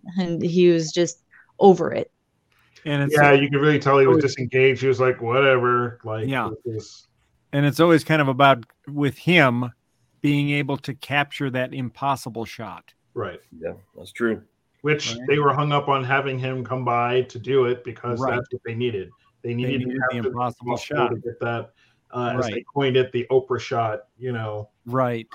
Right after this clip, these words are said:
Speaker 3: Um,
Speaker 2: Right.
Speaker 3: what was gonna get them that Oprah money, you know,
Speaker 4: Yeah.
Speaker 3: that, that kind of stuff.
Speaker 4: But
Speaker 3: So
Speaker 4: now, but yeah, but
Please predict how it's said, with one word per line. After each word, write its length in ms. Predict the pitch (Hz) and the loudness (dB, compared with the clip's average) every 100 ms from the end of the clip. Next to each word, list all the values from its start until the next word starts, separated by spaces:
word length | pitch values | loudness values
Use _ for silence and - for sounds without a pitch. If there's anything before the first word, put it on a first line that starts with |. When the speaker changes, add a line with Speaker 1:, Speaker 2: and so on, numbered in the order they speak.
| - 113 | -8 -6
Speaker 3:
Um, 460 | 110 107 104 101 _ | -6 -8 -12 -18 _
Speaker 2:
Right. 180 | 123 127 | -4 -2
Speaker 3:
what 140 | 120 | 0
was 100 | 123 131 | -4 -2
gonna 120 | 127 | 0
get 160 | 127 131 | 0 0
them 140 | 123 | -4
that 160 | 117 - | -4 -2
Oprah 340 | 131 - 117 | -2 0 -4
money, 420 | 117 113 98 90 90 | -2 -6 -8 -12 -14
you 160 | 113 | -10
know, 280 | 110 107 107 | -8 -6 -4
Speaker 4:
Yeah. 120 | 101 | -4
Speaker 3:
that, 120 | 98 - | -4 -8
that 200 | - - | -12 -12
kind 120 | 110 | -16
of 80 | 101 | -16
stuff. 300 | - 107 87 | -12 -12 -8
Speaker 4:
But 100 | 104 | -4
Speaker 3:
So 40 | 117 | 0
Speaker 4:
now, 220 | 117 104 - - - | 0 0 -12 -20 -20
but 100 | - | -12
yeah, 140 | 101 101 | -6 -4
but 100 | 104 | -4